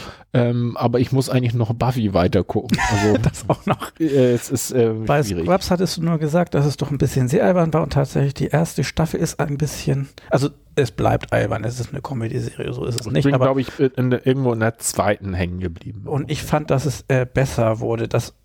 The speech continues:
Speaker 1: Okay.
Speaker 2: als ich Making of geguckt habe, ist mir da auch erst aufgefallen, ist mir nicht selber aufgefallen, aber dass am Anfang eben die, wenn sie hinfahren, machen sie noch und,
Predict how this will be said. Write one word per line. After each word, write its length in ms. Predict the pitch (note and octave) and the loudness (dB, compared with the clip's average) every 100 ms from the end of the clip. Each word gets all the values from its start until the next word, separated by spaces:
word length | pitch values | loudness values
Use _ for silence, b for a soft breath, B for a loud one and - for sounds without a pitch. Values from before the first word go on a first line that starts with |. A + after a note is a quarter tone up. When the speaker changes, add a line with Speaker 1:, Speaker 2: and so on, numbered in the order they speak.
| - | -16
Speaker 1:
Okay. 280 | - F2 C#3 | -6 -4 0
Speaker 2:
als 160 | C#3+ | 0
ich 100 | C#3+ | 0
Making 340 | C3+ D3 D3 - | 2 2 2 0
of 180 | E3 - | 0 0
geguckt 420 | D#3+ - E3 - | -4 -4 -4 -2
habe, 140 | D3+ D#3+ | 0 0
ist 160 | C#3 | -2
mir 140 | D3 C#3+ | -2 2
da 240 | D3 D3 | 2 2
auch 200 | C3+ - | 0 0
erst 200 | C#3 B2 | 0 2
aufgefallen, 360 | D#3+ - C#3+ B2+ | 0 0 -2 -2
ist 160 | - | -2
mir 60 | C#3 | -2
nicht 100 | B2 | 0
selber 300 | D3 D3 C3 | 2 2 2
aufgefallen, 460 | - A#2+ - C3 B2 | 0 -2 -2 0 0
aber 160 | C3 B2+ | 2 2
dass 180 | B2 | 0
am 140 | - C3 | -2 0
Anfang 320 | C#3 C#3 B2+ | 0 0 0
eben 240 | C3+ C3 C3 | 0 0 0
die, 160 | C3 | 0
wenn 140 | C#3+ C3 | 0 2
sie 80 | |
hinfahren, 260 | B2+ C#3+ C3+ | 2 2 0
machen 120 | B2 | 0
sie 40 | C#3+ | -2
noch 460 | A#2 A#2+ - - | -4 -2 -2 -2
und, 140 | C#3+ | -6